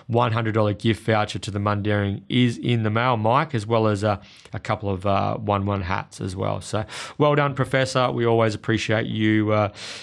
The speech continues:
chiming in and, uh, supporting the show and supporting our competition. So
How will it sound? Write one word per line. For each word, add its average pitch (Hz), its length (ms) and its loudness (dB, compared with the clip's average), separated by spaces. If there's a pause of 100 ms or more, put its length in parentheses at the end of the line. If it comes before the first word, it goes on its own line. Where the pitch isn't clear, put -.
chiming 123 360 0
in 120 200 2
and, 110 320 -2
uh, 110 120 4
supporting 127 560 2
the 110 40 0
show 135 380 2
and 120 120 0
supporting 117 400 0
our 107 120 0
competition. 120 640 -6
So 107 240 0